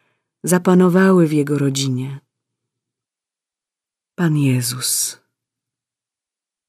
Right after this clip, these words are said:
Proś za grzeszników, którzy mi grzechami swoimi boleść sprawiają. Wynagradzaj mi swoją wiernością,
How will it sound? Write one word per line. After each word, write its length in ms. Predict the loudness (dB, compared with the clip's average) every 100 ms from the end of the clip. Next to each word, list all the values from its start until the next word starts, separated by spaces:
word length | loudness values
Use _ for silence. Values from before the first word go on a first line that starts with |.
| _ _ _
Proś 360 | -6 -2 -2 -2
za 200 | -2 -2
grzeszników, 920 | -4 -2 -2 -2 -2 -4 -8 -10 -14
którzy 380 | -10 -6 -2 0
mi 160 | -2
grzechami 640 | -2 -4 -4 -2 0 0 -2
swoimi 480 | -2 -2 -2 -2
boleść 580 | -2 -4 -2 -4 -4 -4
sprawiają. 880 | -4 -4 -8 -8 -8 -10 -12 -14 -18 _ _ _ _ _ _ _ _ _ _ _ _ _ 0
Wynagradzaj 720 | 4 4 4 4 4 4 4
mi 140 | 4
swoją 440 | 2 0 2 2 2
wiernością, 1040 | 2 0 -2 -4 -4 -6 -8 -10 -14 -16